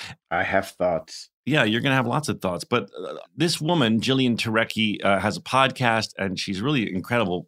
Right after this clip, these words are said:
Speaker 2: uh, person. And we, I, we asked her to be on, and she said yes right away.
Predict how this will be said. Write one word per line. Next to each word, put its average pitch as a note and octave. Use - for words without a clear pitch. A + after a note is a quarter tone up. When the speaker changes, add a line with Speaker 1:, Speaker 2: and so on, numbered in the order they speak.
Speaker 2:
uh, F#2
person. F2+
And F#2+
we, G2
I, F2+
we G#2
asked C#3
her A2+
to G2+
be F#2+
on, F#2+
and G2+
she F#2+
said G2+
yes G#2+
right G2
away. F2+